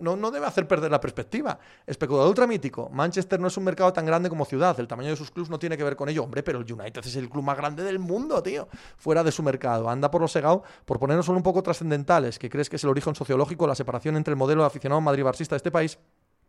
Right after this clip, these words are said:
y el lo-, modelo más local de Inglaterra? El, eh, el guerra civilismo de este, de este país, anda por lo segao.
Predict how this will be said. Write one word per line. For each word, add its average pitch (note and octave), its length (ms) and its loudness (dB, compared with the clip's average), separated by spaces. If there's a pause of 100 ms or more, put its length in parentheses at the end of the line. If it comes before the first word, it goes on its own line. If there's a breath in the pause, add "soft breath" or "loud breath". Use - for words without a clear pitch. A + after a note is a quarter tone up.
(200)
y D3 80 -2
el D3 100 2
lo-, D3 220 2
modelo D3+ 300 4
más D#3 160 2
local E3 300 2
de E3+ 220 0
Inglaterra? E3+ 580 2 (400 loud breath)
El, E3 260 4
eh, D3 540 -2 (200)
el C#3 160 -8
guerra C3+ 180 0
civilismo C3 540 -2
de A#2 120 -2
este, A#2 460 -4
de C3 100 -6
este A2+ 160 -6
país, A2 300 -10
anda A2 120 -12
por A2 120 -12
lo G2 40 -10
segao. G2+ 300 -12